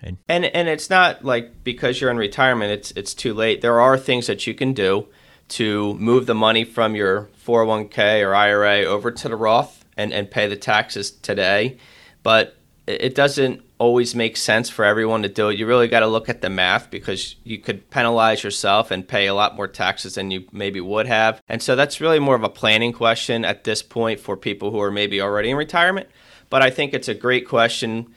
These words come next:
Speaker 2: for some of our younger listeners or younger clients out there who are still in the accumulation s-,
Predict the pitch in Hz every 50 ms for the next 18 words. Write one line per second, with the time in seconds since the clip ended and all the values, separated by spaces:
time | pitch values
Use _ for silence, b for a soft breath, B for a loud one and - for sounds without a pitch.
0 | b b b b - - 113 110 107 104 104 - - - - 127 117 113 110 107
1 | 107 104 104 101 104 104 101 120 - _ - - 127 131 135 143 123 123 110 104
2 | 107 107 110 - - 113 113 117 117 - 101 101 101 110 117 123 117 123 117 110
3 | 110 - - - 104 95 98 98 98 101 - - 90 92 98 - - - 95 92
4 | 95 95 98 - - - 110 104 101 101 95 92 - - - - 120 113 113 110
5 | 107 104 101 95 104 101 - - 120 107 104 101 101 107 - - - 104 98 -
6 | - -